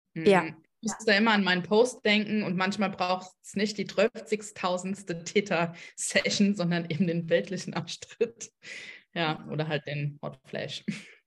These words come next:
Speaker 1: Ja.
Speaker 2: Ja, und ich finde, es ist wirklich, es ist sowohl in dieser, ähm, das Universe regelt alles für uns, Spiro-Bubble, als auch hier jetzt, wenn wir uns die Rolex Boys angucken oder sowas.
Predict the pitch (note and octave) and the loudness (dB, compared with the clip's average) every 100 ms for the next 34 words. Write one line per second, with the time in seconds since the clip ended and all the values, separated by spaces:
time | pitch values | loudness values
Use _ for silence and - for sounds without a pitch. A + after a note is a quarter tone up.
0 | _ _ _ _ - - D#3+ - G#3 A#3 | _ _ _ _ -20 -18 -12 0 4 6
1 | A#3+ C4 C4 A#3+ A#3 A3+ B3+ C4 B3+ - | 6 6 6 4 2 4 6 6 4 2
2 | A3 B3 B3 A3+ F#3+ G3+ B3+ D4+ G#3+ A3 | 2 2 2 2 4 2 2 2 0 0
3 | G#3+ G#3 G#3+ G3 G3 F#3 F#3+ F#3 F#3 F3+ | 0 -2 2 2 2 2 0 0 -4 -6
4 | - G#3+ B3 A#3+ B3 B3 A#3 A#3+ A#3+ G#3 | -4 0 2 2 0 0 -2 0 0 0
5 | A3+ B3 - A#3 A3+ A3+ - - - - | 0 -4 -2 -2 0 -2 -6 -12 -10 -2
6 | A3 B3 B3+ A#3 A#3+ B3+ - G#3 A3 G3 | 0 2 4 4 4 4 4 2 2 0
7 | - G#3+ G#3 G3+ G3 G3 F#3 F3+ F3 G3+ | 2 2 2 0 -2 -2 -2 -2 2 4
8 | A#3+ - A3 A#3+ B3 - A#3 B3 B3+ A3+ | 2 0 -2 0 -2 -2 -2 -2 -2 0
9 | A3+ A3+ A#3 B3 | 0 0 0 0